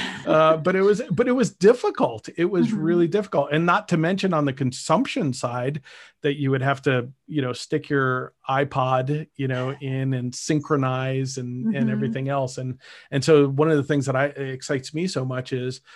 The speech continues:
Speaker 1: you know, you're sitting in an office right now with a,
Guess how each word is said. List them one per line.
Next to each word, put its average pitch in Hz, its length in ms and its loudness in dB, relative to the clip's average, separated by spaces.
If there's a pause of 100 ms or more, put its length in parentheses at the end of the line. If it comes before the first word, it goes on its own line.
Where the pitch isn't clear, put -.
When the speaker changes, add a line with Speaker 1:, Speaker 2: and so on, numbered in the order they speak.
(160)
Speaker 1:
you 139 80 0
know, 131 60 2
you're 135 240 0
sitting 139 500 0
in 139 140 -2
an 127 80 0
office 127 400 -2
right 127 180 -6
now 127 240 -6
with 131 220 -4
a, 123 280 -8